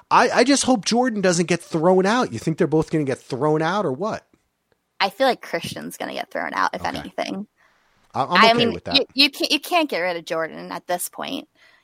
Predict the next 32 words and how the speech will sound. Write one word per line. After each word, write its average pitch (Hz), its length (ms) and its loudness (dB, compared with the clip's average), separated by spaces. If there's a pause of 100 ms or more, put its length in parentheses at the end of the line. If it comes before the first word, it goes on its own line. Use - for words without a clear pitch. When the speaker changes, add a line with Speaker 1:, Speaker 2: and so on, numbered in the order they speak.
(120)
Speaker 2:
You 185 200 -2
know, 190 320 4 (680)
he's 240 220 4
Speaker 1:
Yeah. 214 40 -4
Speaker 2:
really, 226 240 8 (100)
he's 247 200 2
bringing, 247 440 4
he's 254 220 -4
bringing 277 320 2
it 165 260 -2
this 180 180 -4
season. 170 580 -8 (280)
Speaker 1:
He 113 100 -20 (140)
is, 131 180 -12
but 110 160 -10
he 104 140 -14
always 147 440 -8
goes 127 460 -4
too 123 340 -8
far. 180 760 -2 (460)
Speaker 2:
Yeah. 160 380 -2 (1500)
Speaker 1:
Man, 170 140 -2
Speaker 2:
That's 269 260 4
fair. 170 300 6 (260)
Speaker 1:
it's, - 240 -6
oh, 165 80 2
Speaker 2:
That's 208 100 4
Speaker 1:
and 196 80 4
it's 185 140 0
Speaker 2:
fair. 180 160 4
Speaker 1:
always 262 320 2
with, - 420 -4